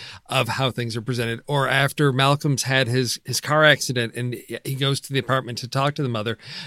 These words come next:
the way that is shot, because he's, he's disoriented and he's losing consciousness, there's, it's just portrayed visually so well to create that sense of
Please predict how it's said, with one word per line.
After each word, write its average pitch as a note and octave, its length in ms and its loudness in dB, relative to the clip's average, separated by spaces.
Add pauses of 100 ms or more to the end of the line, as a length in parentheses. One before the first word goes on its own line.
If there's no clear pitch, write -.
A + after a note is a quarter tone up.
(100)
the C3 100 2
way C#3 140 8
that C#3+ 160 6
is C3 120 4
shot, C#3 220 0
because B2 220 -2
he's, B2 360 -2
he's A#2+ 200 -6
disoriented B2+ 720 2
and A2 80 -8
he's A#2 180 -6
losing B2+ 280 -2
consciousness, B2 720 -2 (320)
there's, A#2 280 -4 (200)
it's B2+ 160 -8
just C3+ 220 -2 (120)
portrayed C#3+ 560 0
visually A2+ 680 4
so C3 340 2
well B2+ 240 4
to - 160 -6
create B2+ 520 -4
that A#2+ 360 0 (280)
sense C3 360 0
of A2 340 -4